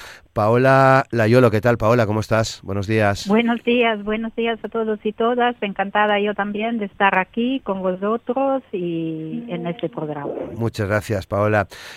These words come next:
Speaker 1: Y Concha Prieto, ¿qué tal, Concha? ¿Cómo estás? Muy buenos días.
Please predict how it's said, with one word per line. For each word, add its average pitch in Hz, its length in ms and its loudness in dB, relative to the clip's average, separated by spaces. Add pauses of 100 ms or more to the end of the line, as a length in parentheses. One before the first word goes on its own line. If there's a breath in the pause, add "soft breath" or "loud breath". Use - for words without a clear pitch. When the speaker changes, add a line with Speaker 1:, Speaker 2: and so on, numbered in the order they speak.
(100)
Speaker 1:
Y 139 240 4
Concha 113 340 0
Prieto, 113 400 2
¿qué 107 120 -2
tal, 101 180 -2
Concha? 107 400 -2
¿Cómo 98 160 -4
estás? 95 360 -2
Muy 98 120 -2
buenos 92 240 -2
días. 92 420 -2